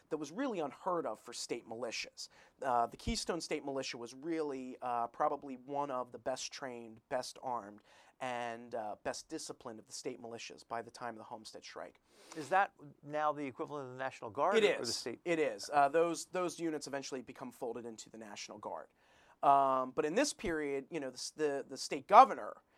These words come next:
Speaker 1: this was essentially the governor's private army. And, you know, he dispatches them basically to restore peace to Homestead. And, you know, the commanding general of,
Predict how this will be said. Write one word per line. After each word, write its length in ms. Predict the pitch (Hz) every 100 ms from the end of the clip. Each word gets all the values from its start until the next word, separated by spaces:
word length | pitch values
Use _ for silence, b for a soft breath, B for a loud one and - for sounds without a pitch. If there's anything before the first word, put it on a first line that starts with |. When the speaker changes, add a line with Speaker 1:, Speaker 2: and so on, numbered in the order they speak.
| b -
Speaker 1:
this 160 | 254
was 120 | 160
essentially 440 | 135 - 165 151 135
the 80 | 131
governor's 440 | 151 135 127 113
private 360 | - 127 117 127
army. 440 | 214 208 107 - _ b b b -
And, 480 | 156 143 139 139 143
you 100 | 185
know, 100 | 131
he 280 | - 156 170
dispatches 640 | 175 - 170 156 - 151
them 200 | 143 135 147
basically 440 | 170 170 170 151
to 80 | 135
restore 720 | 131 - - 151 143 131 123 b b -
peace 720 | - 214 175 - - - - _ _ -
to 480 | - 156 135 127 117
Homestead. 600 | 160 147 131 - - - - B B -
And, 440 | 151 143 139 139 135
you 140 | 160
know, 120 | 143 123
the 100 | 127
commanding 380 | 160 160 156
general 460 | 143 151 185 151 139
of, 380 | 139 139 135